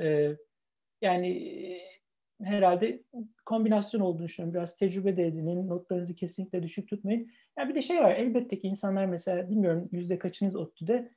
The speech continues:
e, bugün ama yani ottü'yü biliyorlar insanlar. E, e, ottü'nün iyi olduğunu da biliyorlar ama bilmeyen de çok var yani.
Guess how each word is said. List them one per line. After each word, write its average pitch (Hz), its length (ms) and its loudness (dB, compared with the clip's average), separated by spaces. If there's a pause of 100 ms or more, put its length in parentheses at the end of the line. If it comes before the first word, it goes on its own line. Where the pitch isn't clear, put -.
(260)
e, 165 320 -4
bugün 240 280 -2
ama 233 400 0 (260)
yani 190 160 -2
ottü'yü 254 360 -2
biliyorlar 220 380 6
insanlar. 202 720 -8 (100)
E, 180 340 -2 (1120)
e, 196 120 0
ottü'nün 220 360 2
iyi 226 180 6
olduğunu 220 300 6
da 160 140 4
biliyorlar 220 300 -6
ama 294 180 -4
bilmeyen 285 500 4
de 170 80 2
çok - 260 -8
var 180 140 -6
yani. 165 380 -2